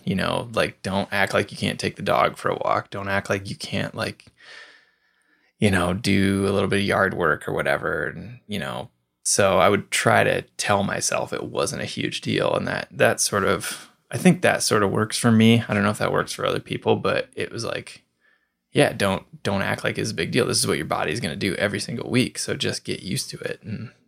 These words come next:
you know, it did. I don't know. I think about it like your body's like the piece of, you know, like you're a blacksmith and you're just hammering it with running, and you need to learn how to do it in a way that's not gonna break the metal.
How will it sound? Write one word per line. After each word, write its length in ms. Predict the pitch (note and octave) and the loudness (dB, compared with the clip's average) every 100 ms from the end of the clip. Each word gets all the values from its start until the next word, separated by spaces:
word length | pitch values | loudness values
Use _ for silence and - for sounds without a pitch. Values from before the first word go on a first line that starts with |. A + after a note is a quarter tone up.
| - | -14
you 100 | F#2+ | -8
know, 220 | F#2+ - _ _ _ _ _ _ - | -8 -8 _ _ _ _ _ _ -8
it 120 | - | -4
did. 400 | - G#2 - C#3+ - - _ _ _ - | 0 0 0 -4 -8 -16 _ _ _ -2
I 100 | C3 | 4
don't 120 | B2+ | 6
know. 80 | G#2 | 6
I 60 | |
think 200 | A#2 B2 | 4 2
about 180 | A2+ G2+ | 4 4
it 60 | G#2 | 2
like 220 | G#2 G2+ | 0 0
your 100 | G2+ | 0
body's 380 | F#2+ G#2 G#2+ G#2+ | 2 2 0 0
like 180 | B2 _ | -4 _
the 100 | - | -10
piece 380 | G#2 - A2+ - | -10 -4 -4 -2
of, 240 | A2+ G#2 - _ _ | -4 -6 -14 _ _
you 100 | - | -2
know, 80 | A2+ | 0
like 140 | G2 - | 0 -2
you're 100 | G2+ | -2
a 40 | |
blacksmith 600 | - E2+ - - D#3+ - | -2 -2 0 0 0 0
and 80 | A#2 | -2
you're 100 | G#2 | -2
just 120 | B2+ | -4
hammering 480 | - - - - - | -2 0 0 -2 -2
it 120 | - | -2
with 200 | - - | -4 0
running, 440 | G#2+ F#2+ F#2+ G2+ - | 2 2 0 -4 -8
and 320 | - A2 G#2 - - - - _ _ _ _ _ _ - | -2 0 -2 -8 -18 -20 -20 _ _ _ _ _ _ 2
you 220 | A2+ G#2+ | 4 6
need 160 | G#2 | 4
to 80 | G#2 | 2
learn 260 | G#2 G2+ G2+ | 0 0 2
how 120 | F#2+ | 2
to 80 | F#2+ | 0
do 220 | G2 G2 | 0 0
it 140 | F#2+ | 0
in 60 | - | 0
a 60 | G2+ | -4
way 260 | G2+ G2 | -2 0
that's 240 | G2 - - | -2 -4 -2
not 160 | F#2+ | -2
gonna 140 | - F#2 | -2 -6
break 360 | - F2 D2+ | 0 -2 -2
the 80 | - | -6
metal. 420 | C2+ F#2 - - | -2 -2 -2 -6